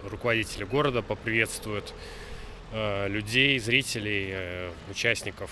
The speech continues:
этого праздника. И дальше будет концертная программа от, э, коллективов Центра культуры. Практически все в ней при-, примут участие, очень многие. Э, и несколько номеров будет также от, э, Центра по интересам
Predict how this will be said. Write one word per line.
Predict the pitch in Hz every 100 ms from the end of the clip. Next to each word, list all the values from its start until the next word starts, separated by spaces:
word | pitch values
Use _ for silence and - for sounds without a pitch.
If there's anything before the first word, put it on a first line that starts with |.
| -
этого | 95 95
праздника. | - 175 180 160 139 123 - - - -
И | 123 180
дальше | 196 160 175 -
будет | 123 139 156
концертная | 160 117 143 120 113
программа | - 123 135 180 190 170 151 120 - -
от, | 123 139 -
э, | 120 113 110 107 104 -
коллективов | 110 - 120 101 92
Центра | - 110 -
культуры. | 101 104 156 165 156
Практически | 117 113 - 104 - 110
все | - 113
в | 95
ней | 98 90
при-, | - 98 98
примут | 85 101 95 90
участие, | - 135 156 - 156 143 127 -
очень | 107 -
многие. | 110 107 101 104 98 - - - - - - - - - -
Э, | 113 110 107 107 107
и | 120 202 214 143
несколько | 135 147 127 -
номеров | 110 110 131 131
будет | 98 127 120
также | 113 107 101
от, | 92 117 -
э, | 104 98 95 92 92 90 90 - - -
Центра | - 123 - 101 -
по | 101
интересам | 95 95 110 - 104 95